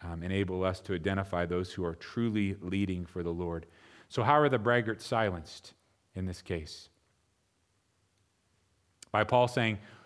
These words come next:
"What have you done compared to this?" Right? Now, once again, the point is not to lift himself up. It's to silence them, to say, "Stop talking about yourself." Verse two,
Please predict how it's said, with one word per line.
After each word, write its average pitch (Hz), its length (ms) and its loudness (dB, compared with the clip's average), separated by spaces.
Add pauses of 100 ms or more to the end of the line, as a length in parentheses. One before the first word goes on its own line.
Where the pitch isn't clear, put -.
(340)
"What 165 280 4
have 165 180 4
you 185 180 4
done 117 540 0 (380)
compared 147 560 2
to 147 380 2 (220)
this?" - 720 0 (160)
Right? 123 320 0 (300)
Now, 101 120 2
once 104 200 -2
again, 120 220 2
the 110 60 0
point 110 260 0
is 98 80 -2
not 104 220 0
to 101 40 -8
lift 104 220 -2
himself 101 400 0
up. 104 220 0
It's - 100 -12
to 90 80 -6
silence 98 460 0
them, 95 200 0
to 87 60 -8
say, 92 240 -2 (320)
"Stop 127 300 2
talking 113 260 2
about 92 300 0
yourself." 85 520 -8 (520)
Verse 139 200 4
two, 131 320 6